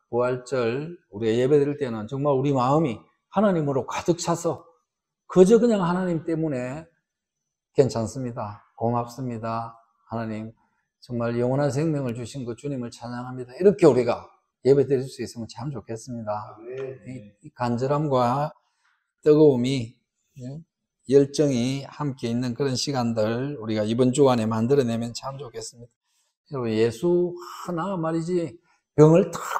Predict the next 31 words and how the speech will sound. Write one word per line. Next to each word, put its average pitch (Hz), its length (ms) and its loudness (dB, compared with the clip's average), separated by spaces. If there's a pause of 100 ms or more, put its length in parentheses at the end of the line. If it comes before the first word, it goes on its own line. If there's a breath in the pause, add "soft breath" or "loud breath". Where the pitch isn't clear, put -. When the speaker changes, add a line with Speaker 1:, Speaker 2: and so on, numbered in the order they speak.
Speaker 1:
팔이 202 260 6
아팠는데, 165 680 0
뭐, 160 320 -2
허리가 180 360 2
아팠는데 170 340 -2 (160)
탁 - 120 -14
고쳐졌다, 180 800 0 (200)
아니면 185 320 4
내가 170 240 2
기도했는데 185 500 6
하나님이 180 380 2
응답해 165 400 6
주셔서 170 400 -4
뭐 147 120 0
우리 156 100 -4
자식이 180 400 -2
잘 147 180 -4
되고 170 200 -4
뭐 175 120 0
잘 135 220 -6
됐다고 185 320 -4
막 156 140 2
간증하는 220 440 8
사람들 185 280 4
많습니다. 160 600 2 (560)
간증 175 580 4
뭐 170 340 4
집회 180 540 0
이런 175 200 -2
거 160 140 0 (320)
들어보면. 170 420 4